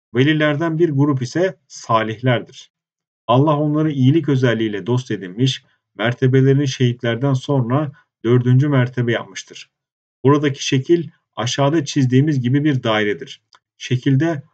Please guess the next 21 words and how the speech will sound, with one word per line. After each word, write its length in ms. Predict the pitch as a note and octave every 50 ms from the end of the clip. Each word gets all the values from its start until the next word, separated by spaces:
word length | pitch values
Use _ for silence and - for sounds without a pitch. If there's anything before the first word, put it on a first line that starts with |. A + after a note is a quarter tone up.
| _ _ -
önce 340 | C#3 E3 D#3+ D#3 D#3 D3
nebilikten 600 | C#3 C3+ B2+ B2+ C3 B2 B2+ B2+ - D3 D3 C3+
başlanılır, 680 | A#2+ A2+ A2+ - - G#2+ F#2+ F2+ F2+ A2 C3 C#3 C3+ - _ _ _ _
sonunda 460 | _ - - B2+ B2 B2 A#2+ A#2 B2 A#2
salaha 560 | - - A#2 A2 G#2+ A2 A2 G#2+ C3+ C3+ B2+
ve 100 | A#2+ -
iyiliğe 360 | G#2+ G#2+ G#2 G2+ G#2 A2 A2+
ulaşılır, 460 | G#2+ G2 G2 F#2 - - - A#2 B2+
yani 240 | B2 G#2+ F#2+ G2 F#2+
salihe. 640 | - - G#2 F#2+ F2 F2 F2 F2+ A2 C3 C#3+ C3+ C3+ - _ _ _ _ _ _
Dairesel 520 | - A2 A#2+ B2+ C3 C#3 C3+ C3+ - E3+ D#3
şeklin 360 | C3 - C#3+ C3+ C3 - B2
sonu 440 | A#2+ - - A#2+ C3 D#3 E3+ E3 - _ _ _ _ _
başlangıcına 760 | A#2+ B2+ B2+ - C3+ C3 A#2+ A2+ A#2 A2+ A#2+ A#2+ A2+ - G#2+
bağlıdır. 500 | G2+ F#2+ F#2+ F#2 F2+ F2+ - - - _ _ _ _ _ _ _ _ _ _ _ _ _ _ _
Her 200 | D3 D#3+ D3+ -
peygamberin 580 | - D#3 D3 C#3 D3 D3 D3 C#3 C#3 C#3+ E3
salih 480 | C#3 C3+ - - C3+ C#3 D#3+ E3+ D3 C#3+
olduğu 320 | D3 C3+ A#2 G#2+ A#2+ A#2
ya 180 | A2 A2 G#2 F#2+
da 200 | G#2+ G2 F#2+